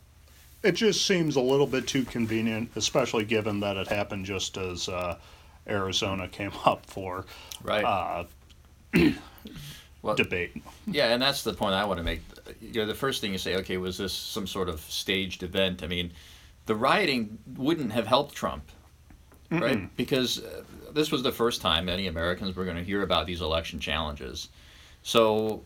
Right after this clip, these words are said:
Speaker 2: how it would benefit Trump to have people rioting and breaking into the Capitol, it, it wouldn't help him. It would only hurt him.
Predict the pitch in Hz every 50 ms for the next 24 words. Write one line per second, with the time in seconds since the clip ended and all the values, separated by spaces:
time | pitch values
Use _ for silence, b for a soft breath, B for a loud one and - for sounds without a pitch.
0 | - - - - 123 123 131 117 113 107 95 95 113 110 117 120 113 - 113 101
1 | - - - 107 95 92 92 92 - - - - 98 110 101 95 92 - 110 -
2 | - 90 90 90 87 87 98 104 98 98 95 92 90 87 87 95 95 98 95 95
3 | 92 90 90 82 82 78 - 90 90 95 92 - 82 80 82 85 82 82 95 92
4 | 101 131 139 95 82 85 82 82 - 80 76 80 87 92 95 95 95 95 85 80
5 | 82 87 95 101 101 95 90 85 71 67 71 87